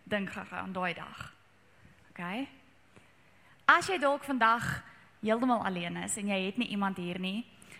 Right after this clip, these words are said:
as jy 'n vrou is, het jy verseker al aan daardie dag gedink. As jy 'n man is, het jy dalk nog nie daaraan gedink nie en dit is heeltemal ok. Ek onthou,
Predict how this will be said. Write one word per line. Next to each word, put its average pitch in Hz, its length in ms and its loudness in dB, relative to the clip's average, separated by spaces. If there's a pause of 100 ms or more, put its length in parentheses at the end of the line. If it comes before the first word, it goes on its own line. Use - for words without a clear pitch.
(140)
as 208 140 2
jy 247 80 4
'n 240 60 2
vrou 294 320 4
is, 277 120 4
het 226 180 0
jy 240 120 4
verseker - 680 0
al 165 320 -8
aan 196 120 -4
daardie 170 240 -6
dag 165 180 -8
gedink. 175 440 -10 (640)
As 233 160 2
jy 254 60 4
'n 233 80 2
man 220 220 6
is, 233 180 4
het 208 200 -6
jy 214 100 0
dalk 196 260 -2
nog 175 220 -6
nie 165 120 -10
daaraan 160 280 -12
gedink 180 400 -10
nie 180 120 -8
en 190 60 -6
dit 208 140 -6
is 226 160 -4
heeltemal 190 380 -6
ok. - 160 -12 (1600)
Ek 247 140 4
onthou, 226 560 4